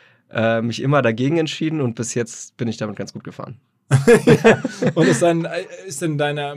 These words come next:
Speaker 2: Prognose, jetzt mal, jetzt kam ja Corona, was ja nun auch
Speaker 1: Ja.
Speaker 2: Delivery Hero wie so viele andere in dem Space extrem begünstigt hat, also nochmal ein Push. Ähm, bist denn du weiter bullish und sagst, das geht noch weiter und so?
Speaker 1: Also,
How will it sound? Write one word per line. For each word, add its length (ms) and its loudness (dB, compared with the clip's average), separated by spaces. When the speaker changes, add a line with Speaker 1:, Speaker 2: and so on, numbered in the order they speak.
Speaker 2:
Prognose, 440 0
jetzt 120 -2
mal, 100 -4
jetzt 320 -6
kam 180 -4
ja 60 -4
Corona, 460 -2
was 120 -4
ja 80 -2
nun 160 -4
auch 140 -6
Speaker 1:
Ja. 100 -2
Speaker 2:
Delivery 220 -2
Hero 340 2
wie 100 0
so 120 4
viele 260 2
andere 440 6
in 100 2
dem 160 -2
Space 460 2
extrem 400 -4
begünstigt 540 -2
hat, 180 2
also 160 -2
nochmal 340 2
ein 100 -2
Push. 420 -2
Ähm, 460 -2
bist 220 -6
denn 120 0
du 120 0
weiter 460 0
bullish 320 -2
und 60 -4
sagst, 220 -4
das 220 -4
geht 180 -4
noch 240 -4
weiter 360 0
und 100 -10
so? 180 -10
Speaker 1:
Also, 300 4